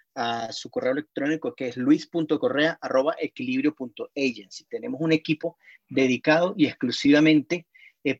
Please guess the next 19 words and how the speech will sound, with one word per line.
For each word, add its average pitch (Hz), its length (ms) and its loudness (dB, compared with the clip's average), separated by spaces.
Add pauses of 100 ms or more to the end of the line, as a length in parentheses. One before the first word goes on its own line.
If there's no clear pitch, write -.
preparado 147 760 2
para 131 200 0
atender 120 580 -2
las 160 180 -6
necesidades 139 680 -4
de 139 80 -2
una 135 160 -2
marca 135 480 -4
en 110 220 -8
Venezuela 107 560 -2
y 120 100 -4
en 113 140 -6
Colombia, 175 500 0 (400)
con 135 240 2
la, 127 240 -2
en 139 100 4
la 131 60 2
industria 131 380 2
publicitaria, 160 720 2